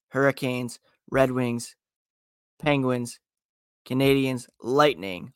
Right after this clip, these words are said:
all rounding out the top thirteen and all remain in playoff contention.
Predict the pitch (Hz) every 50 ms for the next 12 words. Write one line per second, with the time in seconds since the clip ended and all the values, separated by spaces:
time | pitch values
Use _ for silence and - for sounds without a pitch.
0 | _ - 120 135 139 135 127 131 131 131 131 131 127 127 123 113 110 107 110 110
1 | - - - 113 110 - - - 123 120 107 - - - 117 117 113 110 104 104
2 | 104 95 65 104 127 135 139 135 127 127 120 120 123 120 113 104 98 90 - 107
3 | 117 117 110 - - - 123 120 113 110 101 - - - 113 107 - 120 120 117
4 | - - - - - -